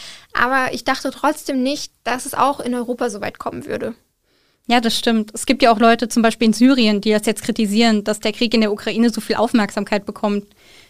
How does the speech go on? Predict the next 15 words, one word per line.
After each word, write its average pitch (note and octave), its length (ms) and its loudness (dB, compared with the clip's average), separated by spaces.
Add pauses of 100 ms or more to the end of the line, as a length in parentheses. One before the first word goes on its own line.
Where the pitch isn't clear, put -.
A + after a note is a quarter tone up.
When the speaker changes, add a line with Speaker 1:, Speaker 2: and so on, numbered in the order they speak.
Speaker 2:
während G#3 200 0
sie B3 200 6
halt A#3+ 200 4
eben A#3 240 2
seit G#3+ 240 0
Jahren G#3+ 320 2
im A3+ 100 2
Bürgerkrieg A3 540 0
leben. G3 400 -6 (320)
Speaker 1:
Aber B3 400 2
viele D4 360 -2
sind B3+ 220 -2
deshalb B3+ 380 -2
so A#3 160 -8
betroffen, B3 560 -6